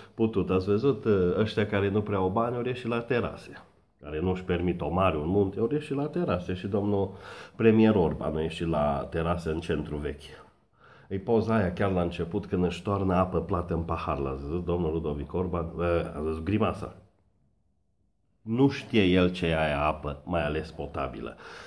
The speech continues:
După aia au trecut pe bere. Parcă, parcă și-o mai recăpătat un pic de zâmbet.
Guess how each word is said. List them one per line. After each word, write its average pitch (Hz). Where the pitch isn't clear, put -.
După -
aia 135
au 120
trecut 110
pe 101
bere. 82
Parcă, 156
parcă 82
și-o -
mai 95
recăpătat 82
un 78
pic 80
de 76
zâmbet. 76